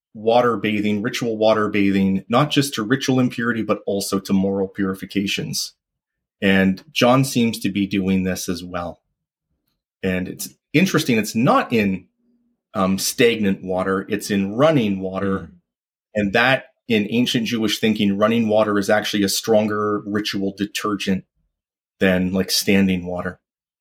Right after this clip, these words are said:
Speaker 1: And so maybe that conveys a sense of, if this was just ritual impurity, we could use stagnant water, but I'm trying to get to the moral impurity, and that takes, um,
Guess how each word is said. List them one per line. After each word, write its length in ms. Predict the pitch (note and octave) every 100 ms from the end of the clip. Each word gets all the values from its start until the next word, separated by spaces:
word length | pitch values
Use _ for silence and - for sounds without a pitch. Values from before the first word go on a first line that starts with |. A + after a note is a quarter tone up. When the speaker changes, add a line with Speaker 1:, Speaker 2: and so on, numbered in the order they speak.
| _ _ -
Speaker 1:
And 140 | B2 -
so 160 | A#2+
maybe 420 | A#2+ C3+ C3+ C3+ A#2+
that 280 | A#2 -
conveys 500 | - A#2 G#2 G#2+ G#2
a 80 | G#2+
sense 380 | - A2 G2+ -
of, 340 | G2+ F#2+ - _ _ _ _ -
if 100 | -
this 180 | F3+ -
was 140 | D3+
just 260 | - B3 A#3+
ritual 340 | D3+ - C3+
impurity, 380 | A#2+ - A#2 A2+
we 180 | G#2 G#2
could 120 | G2
use 220 | G2 G2
stagnant 440 | - B2+ B2 G#2+ G2
water, 440 | G2 G2 G2 F#2+ _ _ _ _
but 120 | - A#2+
I'm 140 | G3
trying 360 | - D#3 C3+ B2
to 80 | G#2+
get 280 | A2 G#2+
to 100 | -
the 100 | G#2
moral 380 | G2+ A#2+ F3 D#3+
impurity, 540 | C#3 C3 B2+ B2+ B2+ A#2+
and 80 |
that 180 | A#2 B2+
takes, 540 | - A#2+ A#2 - - -
um, 440 | G#2+ G#2 G2+ G2